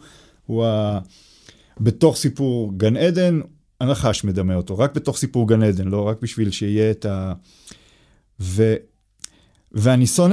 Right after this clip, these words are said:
הניסיון לי-, ליצור איזשהו דו-שיח, אפילו אתה אמרת, דו-שיח בין ה-, בעיניי, מה שאתה אומר הוא לא משהו שאני מתנגד בו, הוא, הוא משהו שמבחינתי הוא י-, אה, הוא לא יכול להיות. אין דו-שיח בין האגו לסלף.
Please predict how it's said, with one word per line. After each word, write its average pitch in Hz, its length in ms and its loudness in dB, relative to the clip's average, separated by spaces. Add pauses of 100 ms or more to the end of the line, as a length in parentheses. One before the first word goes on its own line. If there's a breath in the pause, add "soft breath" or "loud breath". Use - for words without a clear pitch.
(140)
הניסיון 139 460 2
לי-, 220 180 -4
ליצור 139 540 -2 (880)
איזשהו 208 500 2
דו-שיח, 135 580 2
אפילו 139 200 0
אתה 143 120 0
אמרת, 135 340 0
דו-שיח 107 540 0
בין 131 220 2
ה-, 135 80 0 (200)
בעיניי, 160 680 2 (960 soft breath)
מה 135 100 2
שאתה 190 140 0
אומר 180 140 4
הוא 143 140 4
לא 151 120 4
משהו 185 180 -2
שאני 131 200 2
מתנגד 113 520 2
בו, 95 160 -2
הוא, 107 100 -2 (120)
הוא 113 140 -10
משהו 160 260 0
שמבחינתי 143 500 0
הוא 143 140 4
י-, 127 80 2
אה, 117 300 -2 (260)
הוא 123 120 0
לא 139 60 8
יכול 135 240 4
להיות. 123 440 2 (380)
אין 175 100 6
דו-שיח 131 480 0
בין 104 160 2
האגו 95 240 0
לסלף. - 520 -12